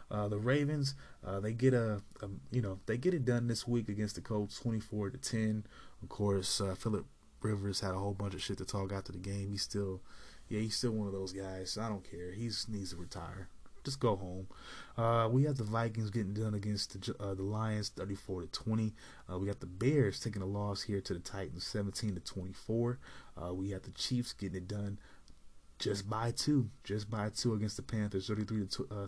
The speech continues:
thirty-three to thirty-one. Uh, and, and somewhat of an upset. I would definitely say this game is an upset here. We got the Bills, uh,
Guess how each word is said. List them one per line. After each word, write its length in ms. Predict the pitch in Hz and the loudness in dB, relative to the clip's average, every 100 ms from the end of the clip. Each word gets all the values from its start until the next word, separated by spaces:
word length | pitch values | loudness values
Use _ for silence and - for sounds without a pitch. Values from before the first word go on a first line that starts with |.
| - | 0
thirty-three 540 | 127 127 120 113 101 - | 2 4 4 2 0 -4
to 100 | 104 | -4
thirty-one. 640 | 107 98 95 104 113 107 - - - - - | -2 -2 -2 -2 0 -2 -4 -16 -18 -14 -6
Uh, 360 | 98 98 98 95 - - - - - - - - - - | -4 -2 -2 -4 -10 -20 -20 -20 -20 -20 -20 -20 -10 4
and, 80 | 135 - | 4 4
and 100 | 147 | 0
somewhat 400 | - 233 277 269 | 2 2 6 4
of 120 | 220 | 4
an 60 | - | 2
upset. 380 | 139 135 - - | 4 4 0 -2
I 100 | 101 | 0
would 280 | 127 196 175 | 0 -2 -2
definitely 360 | 170 170 147 143 | -2 -2 -2 0
say 140 | 139 | 4
this 140 | 135 | 4
game 220 | 131 135 127 | 6 6 6
is 80 | |
an 100 | 120 | 4
upset 360 | 123 - 123 113 | 2 0 0 2
here. 260 | 117 113 107 - - - - | 4 2 0 -8 -16 -10 -2
We 80 | |
got 140 | 110 104 | 0 0
the 80 | 95 | -2
Bills, 440 | 104 120 117 107 - - - | 4 6 6 2 -8 -16 -16
uh, 180 | - | -10